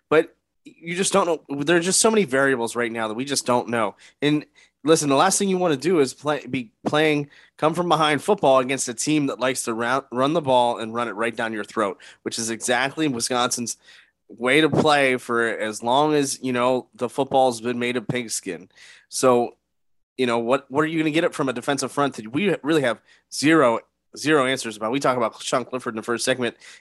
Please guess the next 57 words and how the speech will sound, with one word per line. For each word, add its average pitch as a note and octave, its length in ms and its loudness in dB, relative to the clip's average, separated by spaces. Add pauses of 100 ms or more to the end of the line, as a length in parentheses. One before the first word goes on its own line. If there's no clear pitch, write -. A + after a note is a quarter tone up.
and A#2+ 120 -2
how, G#2+ 240 0 (240)
yeah, B2+ 320 2
there's D3+ 240 -2
at C3+ 80 0
least D#3+ 280 -2
a C#3+ 60 -6
kind D3 180 -2
of B2 60 -2
a A#2 60 -10
barometer B2 440 0
on A2 200 -6
Sean B2+ 240 -4
Clifford. A#2 300 -4
Is G#2 100 -10
he G2+ 60 -10
gonna A2 120 -8
be G2+ 220 -8 (260)
horrible D#3 320 4
or D#3+ 140 6
is A#2+ 100 0
he A#2+ 80 -2
gonna B2 140 -2
be A#2 80 -8
great? A2+ 260 -2 (140)
There's A2+ 340 -4
no B2+ 280 2
really B2 260 2
in A#2+ 80 -4
between. G#2+ 420 -6 (440)
But C3 300 2
with B2 120 -10
the B2 100 2
op-, C3+ 320 4
with B2+ 160 -2
the A#2+ 80 -10
defensive B2 400 -2
line, C#3 300 2
we D3+ 80 0
just C#3+ 220 -2
have B2 160 2
no B2 180 0
idea. A#2+ 400 -2 (180)
You A#2+ 160 -2
know, A2 160 0
you A2+ 140 -2
have B2 200 0
P D3+ 140 -2
J D3 160 0
Mustipher, C3+ 640 -2 (380)
um, A2+ 240 2
coming C3 240 0
in. B2+ 240 0
You A#2+ 180 -4
lose C3+ 320 4
Adisa C3 380 0
Isaac B2 480 -2